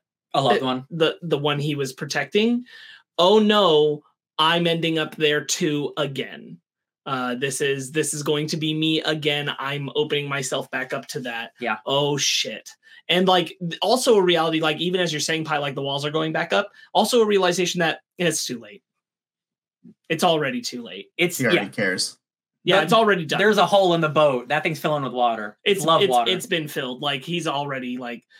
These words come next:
Speaker 2: they'll, they'll, their bond will grow stronger, but the bond's already strong enough that, like, no matter what happened from,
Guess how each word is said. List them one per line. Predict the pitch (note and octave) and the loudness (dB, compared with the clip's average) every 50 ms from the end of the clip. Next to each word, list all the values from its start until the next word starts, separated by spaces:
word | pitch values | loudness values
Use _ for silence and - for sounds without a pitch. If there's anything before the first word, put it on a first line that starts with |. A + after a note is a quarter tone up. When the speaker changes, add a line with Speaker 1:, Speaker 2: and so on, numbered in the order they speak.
| _ _ _ | _ _ _
Speaker 2:
they'll, | F#3+ F#3+ G3 F#3+ | 2 2 4 4
they'll, | F3+ F3+ F3+ F3 F3 E3 | 4 4 4 4 2 0
their | D3+ E3 F3+ E3+ | 0 0 0 0
bond | D#3+ E3+ D#3+ D#3+ D#3+ | 2 0 -2 0 -2
will | D#3+ E3 D#3+ | -4 -4 -2
grow | E3 D3+ C#3+ | -2 -4 -4
stronger, | - - C#3 D3 D#3 D#3+ | -4 -6 -4 -4 -4 -4
but | D3+ D3 | -4 -6
the | D#3 | -6
bond's | C#3 C#3+ C#3+ D3 C#3+ | -6 -6 -6 -4 -4
already | D3+ D3 C#3+ C#3+ | -4 -6 -6 -6
strong | C3+ - D3 C#3 C#3 | -6 -6 -6 -6 -6
enough | C3+ C3+ C3 - | -8 -10 -8 -8
that, | C3+ A#2+ | -8 -8
like, | B2+ C#3 C3+ | -6 -8 -6
no | D3+ C#3+ | -6 -6
matter | C#3+ C#3+ C#3 C#3+ | -6 -6 -6 -6
what | C#3 C3+ B2+ | -8 -8 -6
happened | - C3 B2+ - C#3+ C3 B2 | -6 -8 -8 -8 -12 -16 -12
from, | - C#3 C3+ C3 | -12 -14 -14 -14